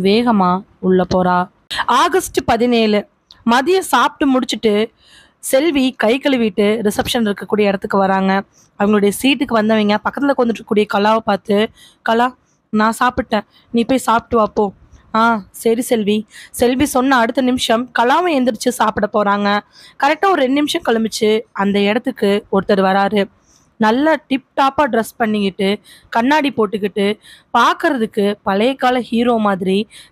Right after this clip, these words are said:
கையில ஒரு பேக்கோட அங்க வந்து நிக்கிறாரு. "Excuse me." "Sir, சொல்லுங்க சார்."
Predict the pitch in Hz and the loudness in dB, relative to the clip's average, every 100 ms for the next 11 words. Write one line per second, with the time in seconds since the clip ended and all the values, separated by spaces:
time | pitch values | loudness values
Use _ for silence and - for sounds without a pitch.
0 | - 233 339 330 240 214 185 202 254 254 | -2 0 2 2 2 0 0 0 0 0
1 | 208 190 196 - 196 190 190 202 190 - | -2 0 -2 -4 -2 0 0 -2 -2 -2
2 | 196 190 190 190 - _ _ _ 220 - | -2 0 2 0 -2 _ _ _ -12 -10
3 | - 302 240 226 269 - _ - _ _ | -2 0 2 0 0 -4 _ -20 _ _
4 | - 285 311 _ - 262 277 262 - 247 | -2 -2 -2 _ -4 0 2 0 0 -2